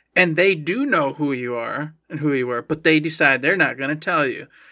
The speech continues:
And through building relationships with them while you're not killing demons, they will uncover, like, piece and, and parts of who you were, why you're here, what's going on.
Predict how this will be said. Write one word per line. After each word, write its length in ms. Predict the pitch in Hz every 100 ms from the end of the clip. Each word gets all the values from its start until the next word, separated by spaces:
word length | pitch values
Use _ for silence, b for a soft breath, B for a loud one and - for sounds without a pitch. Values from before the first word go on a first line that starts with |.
| b -
And 280 | 156 156
through 500 | 160 202 208 208 180 -
building 380 | 160 185 180
relationships 800 | 151 143 185 220 170 147 143 -
with 160 | 139 127
them 140 | 139
while 180 | 135 143
you're 160 | 131 123
not 360 | 143 202 208
killing 380 | - 160 143 127
demons, 580 | 151 175 131 131 151 - b b b b b _ _ _ _ _
they 180 | 165 165
will 340 | 156 147 143
uncover, 640 | 160 156 151 165 143 139 135
like, 300 | 131 127 -
piece 360 | 180 151 -
and, 240 | 139 127 -
and 180 | 147 131
parts 340 | - 147 -
of 220 | 135 127
who 180 | - 180
you 180 | 160 151
were, 340 | 143 139 143
why 300 | 135 131 135
you're 200 | 139 135
here, 340 | 123 135 123 123
what's 240 | 143 143
going 320 | - 143 135
on. 260 | 131 127 127